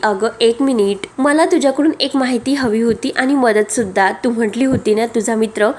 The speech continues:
एक गॅरेजवाला आहे, त्याचे गॅरेज आहे, मग त्याच्याकडे मला जायचे होते." तेव्हा काजल म्हणते की "अरे एवढंच होते, मग फोन करून विचारायचे, पाक्या तर आपल्या शब्दाबाहेर नाही,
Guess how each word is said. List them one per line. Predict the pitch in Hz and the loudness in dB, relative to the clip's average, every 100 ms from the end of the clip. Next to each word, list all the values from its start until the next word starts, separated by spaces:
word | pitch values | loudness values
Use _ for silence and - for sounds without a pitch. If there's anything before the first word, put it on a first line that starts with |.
| - - - | -10 -18 -6
एक | 220 233 233 - 220 | 0 0 0 -4 0
गॅरेजवाला | 233 220 220 220 240 220 220 | 2 2 0 0 -2 0 0
आहे, | - 240 208 240 - - | 0 -2 0 0 -2 -2
त्याचे | 254 247 | -2 0
गॅरेज | 247 247 226 240 226 | 0 2 2 0 -2
आहे, | 226 226 214 | -4 0 0
मग | 214 233 | 2 -2
त्याच्याकडे | 233 220 233 247 | -2 -2 -2 0
मला | 269 277 | 0 0
जायचे | 294 254 214 202 | 0 2 0 0
होते." | 233 220 - 185 165 | 0 0 2 0 0
तेव्हा | 269 262 285 | -2 0 0
काजल | 277 240 247 | 0 2 2
म्हणते | 294 277 214 | 2 2 0
की | 247 | -4
"अरे | - 214 226 | -2 0 2
एवढंच | 240 214 226 262 | 2 2 2 2
होते, | 320 240 220 | 0 2 2
मग | 247 | 0
फोन | 262 262 262 | -2 0 0
करून | 285 311 320 | 2 4 4
विचारायचे, | 285 226 220 214 208 220 202 202 - - | 2 2 0 2 2 2 2 0 -4 -2
पाक्या | 302 302 320 | -2 0 2
तर | 403 | 4
आपल्या | 381 - 294 | 2 2 0
शब्दाबाहेर | 294 277 240 240 254 247 | 2 2 2 0 0 -2
नाही, | 262 269 254 | -2 0 -2